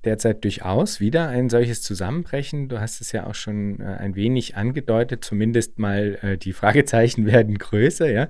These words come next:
Also ich glaube schon, wir erleben wieder ein solches Zusammenbrechen des gesellschaftlichen Deutungsrahmens. Und, äh, daher ist es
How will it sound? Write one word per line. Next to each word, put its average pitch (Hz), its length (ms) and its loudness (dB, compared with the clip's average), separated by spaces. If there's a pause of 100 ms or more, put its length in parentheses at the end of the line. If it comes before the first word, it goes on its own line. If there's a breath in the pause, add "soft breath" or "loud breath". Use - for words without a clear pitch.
(460 loud breath)
Also 107 220 4
ich 139 180 -2
glaube 117 260 4
schon, 156 380 0
wir 131 80 -2
erleben 120 500 0
wieder 123 320 -4
ein 110 160 0
solches 107 360 -2
Zusammenbrechen 117 840 -2
des 107 160 -4
gesellschaftlichen 98 880 -4
Deutungsrahmens. 139 1400 -4 (720 loud breath)
Und, 123 520 6
äh, 117 240 6
daher 123 340 6
ist 127 140 0
es 117 180 -6